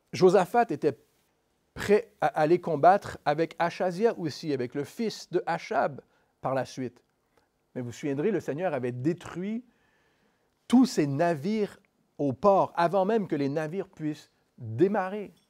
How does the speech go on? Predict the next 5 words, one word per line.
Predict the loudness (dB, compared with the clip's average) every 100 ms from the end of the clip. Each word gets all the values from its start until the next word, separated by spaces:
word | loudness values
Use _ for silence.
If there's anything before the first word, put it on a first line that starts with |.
| _ _ _ _ _ _ _ _ _ _ _ _ _ _
Josaphat | 0 0 2 0 0 _ _ _ _ _ _ _
apprenait | 0 0 0 0 0 -4 -4
à | -8
dire | -6 -6 -6 -6
non | -6 -6 -8